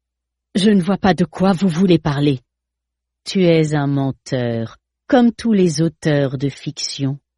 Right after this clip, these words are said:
Oserais-tu me mentir et me dire que tu ne la vois pas ? Buckle jette un coup d'œil perplexe en direction de l'endroit que lui désigne Hollister. « Qui ça ? » La fourberie du cinéaste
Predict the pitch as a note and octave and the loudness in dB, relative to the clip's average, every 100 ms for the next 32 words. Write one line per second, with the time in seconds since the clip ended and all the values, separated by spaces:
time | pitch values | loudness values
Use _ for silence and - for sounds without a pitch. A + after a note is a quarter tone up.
0 | _ _ _ _ - G#3+ F3 F3+ F3 - | _ _ _ _ 2 4 4 -2 -4 -4
1 | E3 D3 C#3+ C#3+ - F3+ F#3 G3 D3+ D3 | -2 0 -2 -4 -8 -6 -4 -2 -2 -2
2 | C#3 D3 D3 D3 - D3 - D3 C#3+ C#3+ | -4 -6 -6 -6 -10 -14 -8 -4 -2 -4
3 | C3+ C3+ D#3+ - E3+ G3+ _ _ _ _ | -6 -8 -8 -8 -8 -8 _ _ _ _
4 | _ _ _ _ _ _ - D3 F#3 - | _ _ _ _ _ _ -8 0 2 4
5 | G#3 G3 D3+ F#3 - C#3+ - E3 D#3+ D3+ | 2 2 2 0 0 -4 -4 -2 0 0
6 | D3 E3 - F3+ A3 - C#3+ C#3 D3 D3+ | -2 -8 -6 -4 -4 -4 -6 -4 -4 -6
7 | - F#3 D#3 C3 C#3 C3+ B2+ E3+ - B2+ | -6 -4 -2 -2 -2 -4 -4 -8 -6 -4
8 | B2+ B2+ D3 C#3 D#3 C#3+ C3+ B2 - C3 | -4 -2 -4 -2 -2 -2 -2 -6 -8 -6
9 | B2 B2+ - _ _ _ _ _ _ _ | -6 -8 -12 _ _ _ _ _ _ _
10 | - G3+ G#3+ G#3+ _ _ _ _ _ _ | -2 -2 0 -2 _ _ _ _ _ _
11 | _ _ _ _ - F3 F3 - A#3+ E3 | _ _ _ _ -4 0 0 0 -2 0
12 | F3 F#3 F#3+ C#3 - D#3+ D3+ D#3 F#3 G#3 | 0 0 -2 -4 -4 -2 0 -2 -4 -8
13 | - | -14